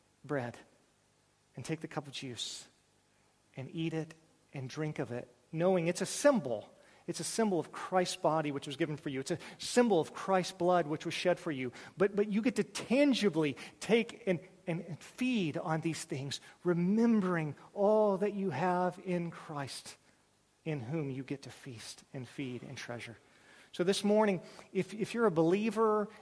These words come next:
and you're in good standing with an evangelical church, a good standing with a gospel preaching church,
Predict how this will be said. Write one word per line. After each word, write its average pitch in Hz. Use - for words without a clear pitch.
and 175
you're 226
in 165
good 208
standing 202
with 185
an 160
evangelical 185
church, 175
a 175
good 180
standing 190
with 175
a 160
gospel 170
preaching 180
church, 165